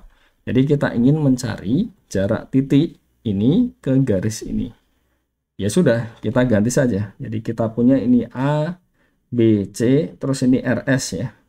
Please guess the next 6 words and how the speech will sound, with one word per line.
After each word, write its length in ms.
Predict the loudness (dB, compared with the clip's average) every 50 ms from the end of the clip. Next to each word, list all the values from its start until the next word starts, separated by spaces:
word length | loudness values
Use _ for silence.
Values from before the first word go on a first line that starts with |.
| _ _
Jadi, 320 | -14 -10 -6 -6 -6 -6 -6
kita 320 | -6 -6 -4 -4 -6 -6
punya 560 | -6 -6 -2 0 2 2 2 2 0 -4 -8 -10 _ _ _ _ _ _ _ _ _ _ _ _ _ _ _ -8 -4
A, 480 | -2 0 0 0 -2 -4 -6 -8 -14 -20 _ _ _ _ _ _ _ _ _ _ _ _ _ _ _ _ _ _ -6
B, 480 | -4 -2 2 4 4 4 4 4 4 2 0 -2 -4 -18 _ _ _ _ _ _ _ _ _ _ _ _ _ _ _ _
C, 400 | -12 -6 -2 0 2 2 2